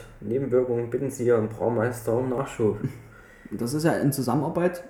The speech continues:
Speaker 2: entstanden?
Speaker 1: Mit der Münich Brew Mafia, genau,
Speaker 2: Genau.
Speaker 1: ist der Dreifachimpfung. Auch die erste Impfung ist schon damit entstanden.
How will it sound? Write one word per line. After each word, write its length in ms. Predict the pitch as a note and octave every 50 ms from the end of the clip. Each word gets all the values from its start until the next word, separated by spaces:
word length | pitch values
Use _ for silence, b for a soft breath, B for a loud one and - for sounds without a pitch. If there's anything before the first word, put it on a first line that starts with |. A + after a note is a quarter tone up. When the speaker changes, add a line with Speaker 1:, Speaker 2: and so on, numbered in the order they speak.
| - - -
Speaker 2:
entstanden? 320 | D3 - A2+ B2+ C#3 D#3+
Speaker 1:
Mit 80 | G3 -
der 240 | C#3 C#3 C#3 C3+ C3
Münich 400 | C3 C3 C3+ C3+ C#3 C#3 C#3 -
Brew 160 | - B2 A#2+
Mafia, 420 | G#2 F#2 F2+ F2+ - E2 C#2 C2 - -
genau, 300 | - - - - - -
Speaker 2:
Genau. 100 | - -
Speaker 1:
ist 220 | - - - -
der 120 | F#2 F#2+
Dreifachimpfung. 680 | F#2+ - E2 A2+ A2+ - - - A2+ A#2 - C3 B2 -
Auch 120 | C3+ -
die 100 | - -
erste 300 | - - D3+ D3+ - -
Impfung 300 | C#3 C#3+ C#3 C#3 C#3 C3
ist 120 | C3+ C3+ -
schon 140 | C#3+ C3+ C3
damit 200 | C3 C3 C3 A#2
entstanden. 680 | G2 - - - - B2 B2 C3 C3 - C#3+ D3+ D#3